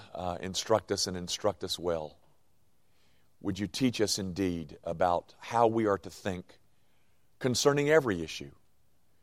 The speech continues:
Would you, um, would you enter into the discussion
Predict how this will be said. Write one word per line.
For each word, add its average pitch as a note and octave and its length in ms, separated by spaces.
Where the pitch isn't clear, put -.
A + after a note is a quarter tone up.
Would A#2 320
you, A2+ 460
um, F2+ 400
would G#2 160
you B2 140
enter D#3 300
into D3+ 180
the C#3 120
discussion A2+ 680